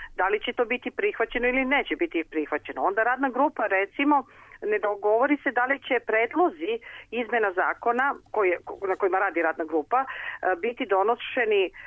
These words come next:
konsenzusom ili preglasavanjem, da li će biti alternativa ili ne. Nikad se ne ustanovi, iako se, mi kao predsednici Društva sudija uvek na početku na tome insistiramo, ali nekako uvek se pođe od toga, „Ma ne, pa mi smo ovde, dogovorit ćemo se”, i tako dalje. Na kraju se vidi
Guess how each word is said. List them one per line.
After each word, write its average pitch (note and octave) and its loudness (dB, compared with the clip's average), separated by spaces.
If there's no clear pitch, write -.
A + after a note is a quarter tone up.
konsenzusom G#3 0
ili G#3+ 2
preglasavanjem, G3+ 0
da G3 0
li G3 -6
će G#3 -2
biti G3+ 0
alternativa G3 0
ili G3 4
ne. A3 2
Nikad D#4 0
se E4 2
ne D4 4
ustanovi, C#4 2
iako A#3+ 0
se, - -8
mi B3 0
kao - 0
predsednici A#3 -2
Društva A#3+ -4
sudija D4 2
uvek F4 2
na D4 0
početku C4+ -2
na B3 2
tome A#3 2
insistiramo, C4+ 2
ali C4+ 2
nekako D4+ 0
uvek D#4+ 2
se D4 -2
pođe D4+ 0
od C4+ -2
toga, C4+ 2
„Ma A#3+ 2
ne, G#3+ 2
pa G3+ 0
mi G3 2
smo G3+ 2
ovde, F#3+ 0
dogovorit G3 2
ćemo G#3+ 2
se”, G#3+ -4
i G3 -6
tako G#3+ 0
dalje. B3 -2
Na G3 0
kraju D4 2
se C4+ -2
vidi D4+ 2